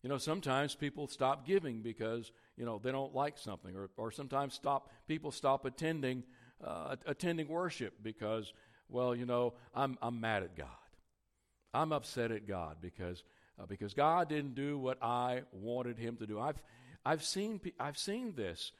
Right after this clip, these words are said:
all throughout my ministry. People respond wrongly because their attitude toward the will of God affected their actions toward the work of God. In today's text, in verses five through eight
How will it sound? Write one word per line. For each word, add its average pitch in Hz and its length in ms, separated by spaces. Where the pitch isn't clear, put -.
all 165 300
throughout 170 400
my 151 120
ministry. 151 640
People 175 380
respond 139 580
wrongly 123 680
because 117 320
their 123 200
attitude 185 580
toward 151 240
the 131 80
will 196 260
of 143 140
God 110 340
affected 170 420
their 139 220
actions 165 500
toward 139 420
the 143 120
work 139 420
of 123 160
God. 101 300
In 101 60
today's 254 380
text, 147 600
in 139 120
verses 147 380
five 160 360
through 175 300
eight 120 300